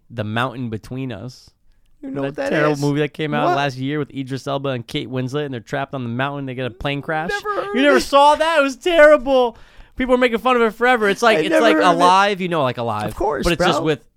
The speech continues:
Speaker 1: Idris and Kate Winslet.
Speaker 2: What?
Speaker 1: And they're just like these two passengers who their plane crashed and they have to live on this mountain.
Speaker 2: What?
Speaker 1: Oh, God.
Speaker 2: Uh,
Speaker 1: All right.
Speaker 2: I've never even heard. Thirty-three.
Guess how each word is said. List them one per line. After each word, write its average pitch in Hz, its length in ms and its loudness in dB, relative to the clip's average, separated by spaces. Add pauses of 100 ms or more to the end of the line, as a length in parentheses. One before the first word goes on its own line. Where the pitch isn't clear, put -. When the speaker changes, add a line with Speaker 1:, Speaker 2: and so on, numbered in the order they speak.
(200)
Speaker 1:
Idris 170 460 -4
and 139 180 -6
Kate 156 220 -4
Winslet. 117 440 -6
Speaker 2:
What? 104 540 -14
Speaker 1:
And 131 100 -8
they're 135 80 -2
just 131 220 -4
like 127 220 -4
these 127 160 -10
two 160 180 -8
passengers 131 560 -4
who 127 100 -10
their 120 120 -8
plane 139 260 -10
crashed 117 280 -10
and 117 60 -12
they 120 40 -8
have 120 100 -14
to 120 80 -12
live 123 240 -6
on 113 100 -8
this 101 140 -10
mountain. 110 480 -8
Speaker 2:
What? 101 500 -6
Speaker 1:
Oh, 123 380 0
God. 110 480 -2
Speaker 2:
Uh, 110 240 -8
Speaker 1:
All 120 60 2
right. 110 800 0 (200)
Speaker 2:
I've 113 240 -10
never 113 220 -6
even 104 140 -8
heard. 131 240 -6
Thirty-three. 131 480 -4